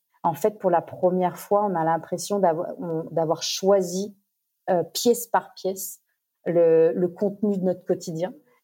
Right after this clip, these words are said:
et, et on a juste kiffé. Alors évidemment, il y a des mauvais moments, évidemment, il y a des doutes, il y a des craintes, il y a des, il y a des galères pas possibles sur, sur la route,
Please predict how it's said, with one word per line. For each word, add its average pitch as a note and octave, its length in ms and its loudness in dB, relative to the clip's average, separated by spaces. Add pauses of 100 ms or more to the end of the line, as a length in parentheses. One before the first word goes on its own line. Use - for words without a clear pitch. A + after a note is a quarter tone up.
et, D#3+ 840 4
et F3+ 100 4
on E3+ 120 -2
a E3 60 0
juste F#3+ 300 -6
kiffé. F#3 360 -6
Alors E3+ 180 2
évidemment, E3+ 360 0
il F3 80 -2
y E3+ 40 2
a - 20 2
des D#3 140 2
mauvais D#3+ 240 0
moments, D#3 260 0
évidemment, E3 420 0
il D#3+ 100 -2
y - 20 2
a D#3 40 4
des D3+ 120 -4
doutes, D#3+ 300 -8
il F3+ 40 -4
y - 20 0
a D#3+ 40 -2
des E3 140 -6
craintes, D#3+ 360 -6 (320)
il E3 80 0
y - 20 6
a D#3+ 60 2
des, D3+ 180 -4 (120)
il F3 80 -2
y F3 40 4
a E3+ 60 2
des D#3+ 140 -4
galères E3+ 520 2
pas E3+ 120 -4
possibles F3 420 -10
sur, F3+ 300 -8
sur D#3+ 260 -4
la D#3 120 2
route, A#3+ 320 -4